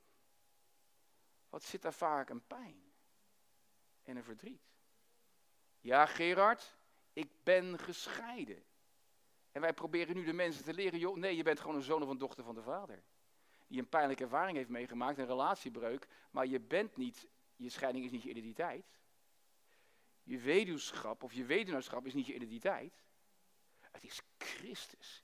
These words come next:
die is jouw identiteit." Amen. En dan ineens, je, je, je, daardoor doorbreken schuld, schaamte, aanklacht en bepaalde gevoelens die er zijn, die we ook gewoon moeten bespreken met elkaar. En dat we daar open over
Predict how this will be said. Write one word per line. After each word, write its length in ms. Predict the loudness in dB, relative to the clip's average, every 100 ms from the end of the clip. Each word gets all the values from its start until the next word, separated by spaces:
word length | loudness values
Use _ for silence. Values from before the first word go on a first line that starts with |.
| _
die 200 | -8 -8 -8
is 180 | -6 -6
jouw 140 | -4
identiteit." 640 | -4 -6 -8 -8 -8 -14 -20 -20 _
Amen. 520 | 0 2 4 2 0 -6 -18 -20 0
En 120 | 6
dan 140 | 8 8
ineens, 300 | 10 8 6 -2 -4
je, 180 | -2 -2
je, 80 | -6 -10
je, 180 | -10 -10 -10 -18 -20 _
daardoor 440 | 12 12 12 10 10
doorbreken 580 | 8 10 10 10 6
schuld, 540 | 0 6 8 8 6 -6 -6
schaamte, 760 | 0 8 12 12 12 12 0 -4 12
aanklacht 640 | 12 12 12 12 12 12 6 6
en 140 | 10
bepaalde 600 | 12 12 10 12 12 12
gevoelens 520 | 10 2 4 6 6 6
die 160 | 6
er 100 | 6
zijn, 440 | 12 12 12 10 0 -2
die 120 | 6
we 120 | 8
ook 220 | 12 10 10
gewoon 320 | 8 10 10
moeten 200 | 4 -2
bespreken 720 | -2 -2 6 8 8 6 4 2
met 440 | 0 6 6 6 0 2
elkaar. 840 | 2 2 -4 0 2 2 -4 -8 -14 -18 -2
En 160 | 4 6
dat 140 | 8
we 60 | 6
daar 160 | 4
open 480 | 6 4 4 2 0 -4 -16 0
over 540 | 4 6 6 4